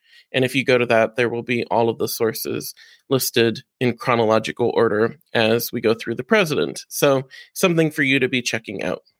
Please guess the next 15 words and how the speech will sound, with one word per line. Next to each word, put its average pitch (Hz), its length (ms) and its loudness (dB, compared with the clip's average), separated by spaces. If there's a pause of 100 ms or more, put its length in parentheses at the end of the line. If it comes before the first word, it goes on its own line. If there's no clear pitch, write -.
(1500)
And 151 100 4
a 147 40 2
big 143 240 0
shout 127 240 4
out 123 220 4
to 139 200 0
one 123 160 0
of 123 80 0
my 120 120 2
closest 127 440 -4
friends, 120 400 -2
Jim 120 280 0
Hyman, 120 420 -2
who 135 140 -4
was 117 180 -4